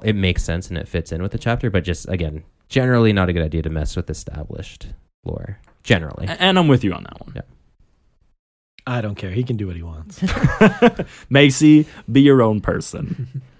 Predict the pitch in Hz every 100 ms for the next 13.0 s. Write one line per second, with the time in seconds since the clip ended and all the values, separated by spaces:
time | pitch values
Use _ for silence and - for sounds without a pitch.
0 | _ _ _ _ - 87 87 - 92 -
1 | 92 92 87 85 - 92 95 113 - -
2 | - _ _ _ _ _ - - 127 131
3 | 113 110 92 80 - - - 95 139 -
4 | 131 - 131 - - - 151 - 175 -
5 | 113 101 123 123 120 113 95 85 82 78
6 | - 87 - 80 78 - 80 87 - 80
7 | - 80 - 101 80 73 95 90 - -
8 | - _ - 90 101 - _ _ _ _
9 | _ _ _ _ - 113 98 80 92 87
10 | 82 80 78 80 - - - 80 - -
11 | - 113 127 151 151 156 139 127 127 120
12 | 120 107 95 - 95 - 78 76 71 101